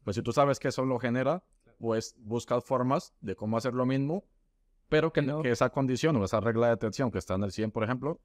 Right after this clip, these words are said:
Speaker 1: pues no llegue a cumplirse. Entonces te buscas otra forma de hacer las cosas, no lo habitual. Mientras que muchas veces en pentesting, pues bueno, eh, el obsec es importante también, pero que si lo haces, mm,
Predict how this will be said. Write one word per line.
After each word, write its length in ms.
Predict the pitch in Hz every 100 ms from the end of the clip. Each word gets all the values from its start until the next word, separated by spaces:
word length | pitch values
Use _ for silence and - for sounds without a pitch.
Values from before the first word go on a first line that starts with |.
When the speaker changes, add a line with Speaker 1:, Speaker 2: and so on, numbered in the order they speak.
| _ _ -
Speaker 1:
pues 300 | 95 82 -
no 240 | 107 123
llegue 240 | 123 123 110
a 60 |
cumplirse. 500 | - 98 78 87 107
Entonces 400 | 151 - - 110
te 60 | 131
buscas 320 | 104 - 117
otra 240 | - 120 120
forma 300 | 110 107 110
de 60 |
hacer 160 | 98 90
las 180 | 92 -
cosas, 320 | 82 76 -
no 180 | - 120
lo 100 | 127
habitual. 340 | 113 92 110 - - - -
Mientras 320 | 117 110 104
que 240 | 113 104 -
muchas 300 | 113 110 123
veces 240 | 117 117 117
en 120 | 123
pentesting, 560 | 127 123 139 - 147
pues 160 | 156 104
bueno, 300 | 92 95 143 _ - -
eh, 320 | 95 92 95
el 140 | 107 110
obsec 240 | 101 117
es 160 | 120 127
importante 640 | 123 120 107 117 139 156
también, 420 | - 117 127 190 _ - -
pero 160 | 101 98
que 120 | 98
si 60 | 95
lo 160 | 92
haces, 380 | 98 - 120 117
mm, 480 | 135 110 104 104 98